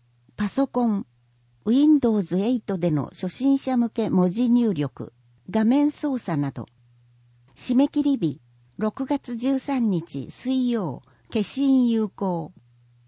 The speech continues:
申し込み、はがきに、口座名、住所、氏名、年齢、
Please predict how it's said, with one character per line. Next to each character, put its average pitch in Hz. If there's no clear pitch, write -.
申 262
し -
込 240
み、 226
は 247
が 254
き 269
に、 247
口 277
座 285
名、 180
住 240
所、 -
氏 -
名、 220
年 240
齢、 226